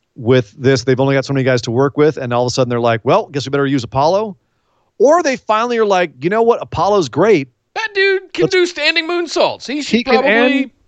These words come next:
Speaker 2: probably
Speaker 1: he do a
Speaker 2: be
Speaker 1: lot of
Speaker 2: okay.
Speaker 1: stuff.
Speaker 2: I feel like he is, he is very, he's not quite there, but he's very close to where Kofi was a year ago,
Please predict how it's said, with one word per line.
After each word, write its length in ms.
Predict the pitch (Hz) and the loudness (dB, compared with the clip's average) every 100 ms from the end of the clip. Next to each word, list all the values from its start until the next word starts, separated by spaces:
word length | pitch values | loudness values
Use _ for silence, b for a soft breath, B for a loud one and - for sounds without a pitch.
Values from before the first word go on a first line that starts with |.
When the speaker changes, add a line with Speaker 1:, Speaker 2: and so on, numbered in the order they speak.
| - | -8
Speaker 2:
probably 320 | 269 285 277 | -6 -6 -2
Speaker 1:
he 40 | 381 | 4
do 60 | |
a 40 | 370 | 4
Speaker 2:
be 40 | |
Speaker 1:
lot 80 | 330 | 4
of 60 | - | 0
Speaker 2:
okay. 40 | 294 | -2
Speaker 1:
stuff. 220 | 123 - b b | -4 -6 b b
Speaker 2:
I 160 | b 247 | b 0
feel 260 | 226 254 233 | 0 -2 0
like 220 | 202 185 | 0 -2
he 300 | 175 190 170 | -6 -4 -2
is, 280 | 156 139 - - | -2 -6 -14 -16
he 200 | 180 180 | -8 -6
is 160 | 147 | -8
very, 480 | 139 180 214 220 214 - | -6 -4 -4 -4 -10 -12
he's 200 | 226 208 | -12 -6
not 180 | 233 202 | -6 -6
quite 340 | 196 190 143 | -2 -2 -2
there, 220 | 127 98 | -4 -6
but 100 | 98 | -6
he's 180 | 151 143 | -10 -10
very 280 | 127 196 208 | -4 -2 -2
close 300 | - 196 180 | -2 -4 -4
to 80 | 165 | -4
where 160 | 160 | -6
Kofi 400 | 127 143 135 123 | -6 -2 -2 -2
was 320 | 113 110 104 104 | -6 -4 -4 -6
a 60 | |
year 260 | 107 110 104 | -8 -8 -8
ago, 280 | 90 85 | -8 -12